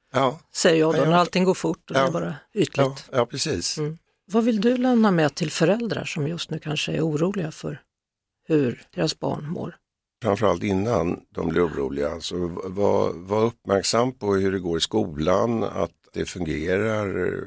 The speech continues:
Speaker 1: Märker man att, eh, en ungdom får problem i plugget, då, då ska man vara lite på hugget, tycker jag, för det kan vara så mycket annat. Och, och sen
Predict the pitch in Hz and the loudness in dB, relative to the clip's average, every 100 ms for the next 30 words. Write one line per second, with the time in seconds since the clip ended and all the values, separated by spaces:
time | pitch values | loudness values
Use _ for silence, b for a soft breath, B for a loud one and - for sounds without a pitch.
0 | 78 92 76 76 80 92 87 - 101 101 | -8 -10 -10 -14 -6 0 0 -2 -4 -2
1 | 92 87 _ _ - 90 87 90 87 87 | 0 -2 _ _ -2 0 0 0 2 0
2 | 90 87 80 - - - 95 110 123 117 | 0 -2 -4 -8 -14 -2 2 2 0 0
3 | 92 80 85 85 80 - 90 87 95 92 | 0 0 0 -2 -2 -4 -6 -4 -6 -8
4 | - 113 107 90 92 95 - 95 117 135 | -8 -6 -2 0 0 -2 -6 -10 -6 -2
5 | 95 82 - - - - - 92 - 95 | 0 -2 -4 -4 -2 -2 -2 -4 -2 -2
6 | 87 - 82 98 92 98 120 71 - - | 0 -2 0 0 0 0 0 -2 -4 -8
7 | 87 80 82 82 110 120 110 | -8 -6 -4 0 2 2 -2